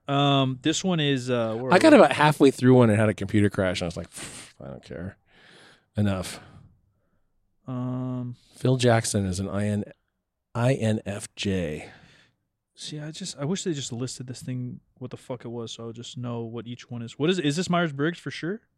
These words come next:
Speaker 2: Uh, I think so.
Speaker 1: Briggs.
Speaker 2: A-, H R person, is this Myers-Briggs?
Speaker 1: <laughs>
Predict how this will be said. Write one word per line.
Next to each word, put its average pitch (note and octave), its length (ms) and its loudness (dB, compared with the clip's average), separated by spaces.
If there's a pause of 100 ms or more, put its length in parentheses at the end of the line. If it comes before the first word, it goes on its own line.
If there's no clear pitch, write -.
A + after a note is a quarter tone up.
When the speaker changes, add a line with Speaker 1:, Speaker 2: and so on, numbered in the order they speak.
(200)
Speaker 2:
Uh, G#2 760 0
I A2 80 -8
think C#3 220 -2
so. G#2 400 0 (140)
Speaker 1:
Briggs. B2 560 -12 (1300)
Speaker 2:
A-, A#2 80 -6 (160)
H C3+ 220 4
R C3+ 100 8
person, A#2 400 0
is G2+ 140 0
this A#2 200 -2
Myers-Briggs? A#2 800 2
Speaker 1:
<laughs> - 60 -20